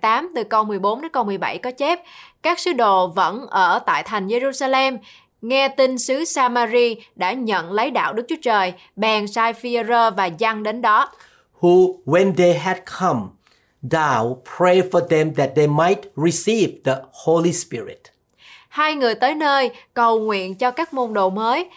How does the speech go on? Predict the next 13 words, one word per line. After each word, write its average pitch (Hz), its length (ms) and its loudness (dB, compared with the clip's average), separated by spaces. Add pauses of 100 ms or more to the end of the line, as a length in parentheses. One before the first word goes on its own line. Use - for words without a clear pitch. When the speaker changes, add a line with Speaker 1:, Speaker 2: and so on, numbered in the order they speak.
(140)
Speaker 1:
để 208 300 0
cho 247 340 2
được 202 340 -2
nhận 190 320 -6
lấy 208 220 -2
Đức 294 180 -12
Thánh 262 180 -6
Linh. 233 200 0 (760)
Speaker 2:
Wow, 131 320 0
the 123 80 0 (320)
apostle 170 480 -2
went 160 220 2
there 143 260 2